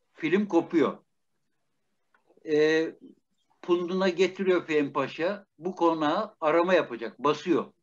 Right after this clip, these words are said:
Deli Fuat Paşa da silah elinde dışarı çıkıyor. İki taraf silahları çekiyor adamlar.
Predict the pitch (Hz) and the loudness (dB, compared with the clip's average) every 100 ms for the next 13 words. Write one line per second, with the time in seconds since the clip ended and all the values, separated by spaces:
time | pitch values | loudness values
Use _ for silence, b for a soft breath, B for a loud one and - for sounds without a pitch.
0 | _ _ _ _ _ _ _ _ _ _ | _ _ _ _ _ _ _ _ _ _
1 | - 151 180 156 170 - 165 143 160 151 | -4 0 0 2 0 0 -4 -4 -4 -4
2 | 139 - 170 156 151 147 170 175 151 160 | -4 -4 0 0 0 -2 -2 -4 -4 -4
3 | 160 143 - 117 107 170 - _ _ _ | -4 -6 -12 -8 -6 -6 -10 _ _ _
4 | _ - 165 202 190 151 147 - 160 151 | _ -14 -8 -6 -2 0 0 -4 -2 0
5 | 156 151 135 175 - 170 139 120 117 120 | 0 -4 -4 -4 0 2 2 0 -2 -2
6 | 160 | -4